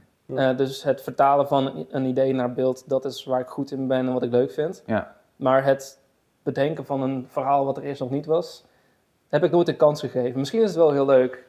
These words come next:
Speaker 3: Misschien moet je dat juist eens proberen. Inderdaad, ook gewoon die aanpak van schrijf, wat er in je opkomt, schrijf het volledig uit.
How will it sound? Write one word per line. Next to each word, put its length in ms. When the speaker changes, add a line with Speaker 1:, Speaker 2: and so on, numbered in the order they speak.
Speaker 3:
Misschien 260
moet 100
je 100
dat 120
juist 300
eens 140
proberen. 340
Inderdaad, 320
ook 180
gewoon 300
die 140
aanpak 380
van 300
schrijf, 680
wat 240
er 60
in 60
je 100
opkomt, 340
schrijf 320
het 120
volledig 400
uit. 340